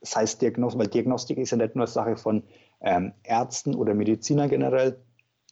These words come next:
da gibt's ja auch viele Faktoren, die in der Chemie oder Biochemie, ähm, eine Rolle spielen, die aber auch bei der Therapiewissenschaften oder bei der Sportwissenschaften eine Rolle spielen. Wie teste ich zum Beispiel dann,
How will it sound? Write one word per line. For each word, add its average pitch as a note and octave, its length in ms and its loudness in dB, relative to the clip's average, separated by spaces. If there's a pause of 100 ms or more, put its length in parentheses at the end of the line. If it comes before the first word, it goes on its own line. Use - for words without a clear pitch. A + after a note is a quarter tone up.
(420)
da A2+ 80 -2
gibt's A2 260 -4
ja A#2+ 80 2
auch A2+ 80 0
viele A#2+ 320 0
Faktoren, A2 480 -2
die A2+ 220 0
in A#2 100 0
der G#2 100 2
Chemie A#2+ 400 2
oder G3 140 2
Biochemie, C3+ 680 2
ähm, B2 360 0
eine A#2+ 140 0
Rolle A#2 280 2
spielen, A2+ 420 -2 (220)
die G#2+ 120 2
aber F#2+ 100 -2
auch - 300 -4
bei G#2+ 120 0
der G#2 140 2
Therapiewissenschaften A2 1160 -4
oder G2+ 280 0 (160)
bei A#2 80 0
der G2 100 2
Sportwissenschaften G#2+ 760 -4
eine F2 100 0
Rolle F#2 160 4
spielen. G2 320 -4
Wie A#2+ 320 2 (300)
teste - 340 -2
ich - 220 0
zum G#2+ 180 0
Beispiel G#2 520 0
dann, G#2 220 0